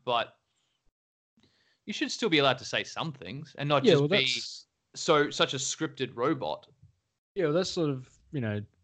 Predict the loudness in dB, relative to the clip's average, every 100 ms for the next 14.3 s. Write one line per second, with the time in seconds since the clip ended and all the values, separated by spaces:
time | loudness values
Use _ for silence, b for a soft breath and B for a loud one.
0 | _ _ _ _ _ -6 0 0 2 0
1 | -2 -4 -6 -4 -6 -6 0 2 4 4
2 | 2 2 0 2 2 2 2 0 -4 -10
3 | -14 _ _ -4 -2 -2 4 4 6 4
4 | 6 4 4 4 4 4 4 4 2 2
5 | 2 0 0 2 2 4 2 6 6 6
6 | 4 4 2 -2 -2 -2 -4 -4 -2 -2
7 | -6 -10 b b b b b b b _
8 | _ _ _ _ _ _ _ _ -6 2
9 | 4 4 2 -4 6 8 10 10 8 6
10 | 6 6 2 0 -6 -6 _ _ _ 4
11 | 8 8 4 -4 -2 0 0 -2 -4 -4
12 | -4 -4 -4 0 0 0 -4 -2 -4 -4
13 | -2 -2 -2 2 2 2 -4 -14 -20 _
14 | _ _ -20